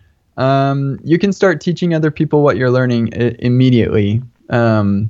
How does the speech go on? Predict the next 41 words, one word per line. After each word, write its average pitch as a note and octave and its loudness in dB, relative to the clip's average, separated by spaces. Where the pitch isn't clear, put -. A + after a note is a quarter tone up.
so C3 2
as B2 2
soon F3 4
as F3 4
you've D3+ 0
learned D3 2
something D3 -2
new, C3+ 2
you B2 -2
probably D#3+ 0
know C3+ -2
something C3 -4
that A2 -4
lots A2 -2
of A2 -4
people A2+ -2
don't G#2+ -2
know F2 -4
yet. D2+ -8
Um, A2+ 0
and B2 -2
so, B2+ 2
like, A2+ -2
whether C3+ 0
that's, C3+ -2
um, A2+ -4
it, D#3 2
like, C#3 0
in D#3 -4
school, D#3+ 0
I C#3+ 0
was D3+ -2
able C3+ 0
to B2 0
teach - -4
my A2 0
classmates A2+ -2
what D3+ 2
I D3 4
was D3 -2
learning, D#3+ -4